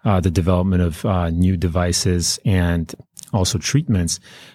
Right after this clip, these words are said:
But many times, not all of these actually improve the outcome. And that's,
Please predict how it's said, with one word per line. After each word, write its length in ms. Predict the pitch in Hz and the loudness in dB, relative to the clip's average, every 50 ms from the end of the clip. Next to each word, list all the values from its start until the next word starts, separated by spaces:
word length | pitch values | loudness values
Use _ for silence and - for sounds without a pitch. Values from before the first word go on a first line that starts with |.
| _ _ | _ _
But 320 | - 120 110 98 95 - - | -2 0 0 0 0 -2 0
many 280 | 117 110 135 180 160 120 | 2 2 2 2 2 2
times, 520 | - 117 107 101 98 95 92 90 - - - | 2 2 2 2 2 2 2 0 -2 -4 -4
not 220 | 110 107 110 110 104 | -2 0 2 2 2
all 200 | 104 113 120 113 | 0 0 0 0
of 80 | 98 | 0
these 200 | 90 95 87 - - | 0 -2 -2 -2 -4
actually 540 | - 101 104 107 - - - 104 95 98 - | -4 -4 -4 -4 -4 -2 0 0 0 0 -2
improve 500 | 98 92 85 - - - 117 110 101 90 | -4 -6 -6 -6 -4 -2 0 0 0 0
the 140 | 101 90 - - | -2 -4 -4 -4
outcome. 560 | - 95 101 104 - - - 92 73 76 - _ _ _ _ _ _ _ - | -4 -4 -4 -4 -4 -6 -8 -8 -8 -8 -14 _ _ _ _ _ _ _ 0
And 360 | - 101 101 98 95 95 98 | 2 2 4 4 2 2 2
that's, 300 | 120 135 139 - - | 2 0 0 0 -4